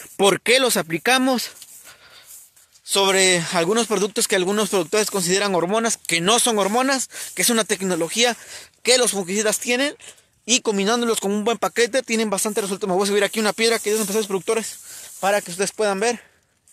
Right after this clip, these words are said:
cómo se ven los resultados. Miren, nada más. Ya se ve todas las panojas arriba. La verdad que yo los invito a que vean el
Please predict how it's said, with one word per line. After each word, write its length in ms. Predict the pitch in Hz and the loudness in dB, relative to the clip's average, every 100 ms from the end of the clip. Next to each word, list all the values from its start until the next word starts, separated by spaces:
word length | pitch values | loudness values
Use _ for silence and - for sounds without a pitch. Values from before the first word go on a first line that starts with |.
| _ - - - - | _ -20 -20 -20 -6
cómo 200 | 180 202 | -2 0
se 80 | 180 | 2
ven 120 | 196 | 2
los 100 | 190 | 2
resultados. 640 | 202 202 180 175 139 131 - _ _ _ _ _ _ _ _ _ _ _ _ _ _ _ _ _ _ | 0 -2 0 0 -2 -6 -16 _ _ _ _ _ _ _ _ _ _ _ _ _ _ _ _ _ _
Miren, 260 | 175 175 185 - - - | -6 -6 -6 -14 -20 -12
nada 240 | 160 170 | -4 0
más. 220 | 175 190 - - - _ _ _ _ _ _ _ _ _ _ _ _ _ _ _ _ _ _ _ _ _ _ _ _ _ _ _ _ _ _ - - - | 0 -2 -4 -20 -20 _ _ _ _ _ _ _ _ _ _ _ _ _ _ _ _ _ _ _ _ _ _ _ _ _ _ _ _ _ _ -20 -10 0
Ya 100 | 170 | 2
se 80 | |
ve 100 | 175 | 4
todas 220 | 175 190 185 | 4 4 2
las 120 | 175 | 2
panojas 420 | 160 175 185 180 | 0 0 0 -2
arriba. 420 | 165 180 226 247 - - _ _ _ _ _ _ _ _ _ - | 0 2 2 2 0 -14 _ _ _ _ _ _ _ _ _ -6
La 100 | 151 | -2
verdad 200 | 156 180 | 0 0
que 100 | 202 | 2
yo 80 | 202 | 0
los 100 | 196 | 2
invito 300 | 180 185 202 | 0 0 0
a 20 | |
que 80 | 190 | 0
vean 200 | 190 196 | 2 2
el 140 | 180 | -2